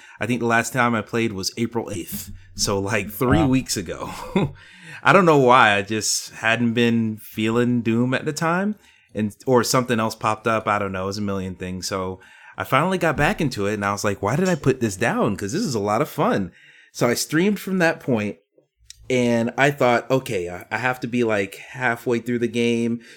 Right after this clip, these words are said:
Speaker 1: so I'm only gonna stream for, like, a couple hours, and then we'll stop it once I'm done with the game." As soon as I beat that mission, I got back to the ship,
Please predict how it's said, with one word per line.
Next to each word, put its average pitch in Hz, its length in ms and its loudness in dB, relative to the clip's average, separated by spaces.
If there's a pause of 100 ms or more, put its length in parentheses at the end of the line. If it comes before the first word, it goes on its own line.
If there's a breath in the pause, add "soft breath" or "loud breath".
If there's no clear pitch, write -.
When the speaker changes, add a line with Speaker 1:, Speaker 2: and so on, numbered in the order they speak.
Speaker 1:
so - 160 -4
I'm 107 120 -2
only 117 160 2
gonna 110 120 -2
stream 110 400 -4
for, 110 160 -2
like, 98 200 0
a - 20 -20
couple 123 300 -4
hours, 120 440 4
and 110 80 -2
then 110 140 0
we'll 107 280 0
stop 101 380 -4
it 104 140 -2
once 98 340 -8
I'm 95 500 -6
done 95 180 -4
with 80 100 -6
the 104 60 -6
game." 113 320 -4 (500 soft breath)
As - 180 -2
soon 175 160 4
as 180 120 2
I 160 100 6
beat 143 360 -4
that 123 240 0
mission, 170 440 -4
I 98 100 -6
got 123 220 -2
back 123 180 -2
to 123 80 -6
the 110 80 -2
ship, 135 400 -6